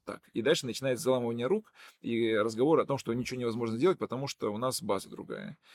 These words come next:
Ну, как бы с таким подходом, когда ты мыслишь изменения как то, что, к чему надо привести, то есть, типа, у тебя в голове какой-то порядок есть, который ты там где-то посмотрел,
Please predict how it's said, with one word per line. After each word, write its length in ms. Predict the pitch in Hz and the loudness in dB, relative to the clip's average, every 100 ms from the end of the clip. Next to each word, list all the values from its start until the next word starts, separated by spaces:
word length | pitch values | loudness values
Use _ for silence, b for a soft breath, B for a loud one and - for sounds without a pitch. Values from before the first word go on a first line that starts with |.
| B B B | B B B
Ну, 140 | 139 | 0
как 200 | 147 160 | 6 4
бы 280 | 127 147 135 - _ _ _ _ _ _ - | 6 4 2 -4 _ _ _ _ _ _ -16
с 80 | - | -4
таким 240 | 120 143 | -2 0
подходом, 560 | 120 113 170 190 117 - _ _ _ - | 2 2 2 0 -2 -10 _ _ _ -2
когда 320 | 123 117 139 | 2 6 6
ты 100 | 131 | 6
мыслишь 560 | 127 156 - 117 - - _ | 2 0 0 -2 -2 -8 _
изменения 800 | 127 113 123 143 135 110 101 98 - _ | -4 -2 -2 -2 -2 -2 -2 -6 -14 _
как 240 | - 117 _ - | -2 -2 _ 2
то, 180 | 160 | 4
что, 240 | - - - | 4 -2 -12
к 60 | - | -8
чему 200 | 139 143 | -4 0
надо 160 | 131 | 0
привести, 640 | 120 120 131 - - 220 214 _ _ - | 0 -2 -2 -2 -2 -2 -2 _ _ -12
то 60 | - | -10
есть, 140 | - | -4
типа, 160 | 135 113 | -2 0
у 20 | |
тебя 100 | 117 | 0
в 40 | 107 | 4
голове 180 | 135 | 4
какой-то 220 | 120 113 - | 4 0 0
порядок 360 | 117 107 - | 2 2 0
есть, 180 | 175 196 | -4 -4
который 320 | 117 110 101 | -6 -6 -6
ты 100 | - | -6
там 160 | 104 98 | -4 -4
где-то 180 | 92 - | -6 -8
посмотрел, 600 | 101 107 104 117 107 | -8 -8 -8 -8 -10